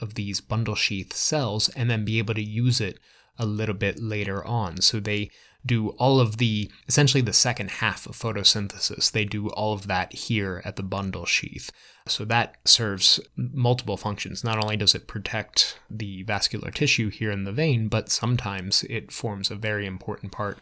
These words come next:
of photosynthesis as well. Corn would be an example of a C four plant that, that does that kind of mechanism.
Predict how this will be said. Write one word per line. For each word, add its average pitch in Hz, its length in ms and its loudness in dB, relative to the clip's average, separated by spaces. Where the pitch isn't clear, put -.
of 101 140 -8
photosynthesis - 920 -2
as - 160 -10
well. 101 420 -6
Corn 147 300 8
would 107 100 6
be 101 120 -2
an 95 80 -4
example - 720 -2
of 107 100 -4
a 101 60 -4
C - 240 2
four 98 260 -6
plant - 380 -6
that, 95 160 -10
that 104 240 -4
does 101 220 -2
that - 180 -8
kind - 160 -8
of 92 80 -8
mechanism. - 640 -4